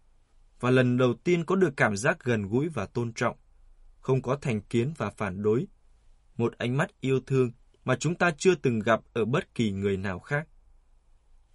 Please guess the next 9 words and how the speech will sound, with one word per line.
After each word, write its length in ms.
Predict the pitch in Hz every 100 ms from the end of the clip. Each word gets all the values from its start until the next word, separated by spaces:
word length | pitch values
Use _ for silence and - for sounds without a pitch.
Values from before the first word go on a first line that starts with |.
| _
Không 220 | - 120
chỉ 180 | 110 107
vậy, 220 | 95 113 - - - - -
chúng 200 | - 139
ta 200 | 143 131
cũng 180 | 135 165
nhận 200 | 165 -
ra 180 | 139 143
rằng 300 | 131 117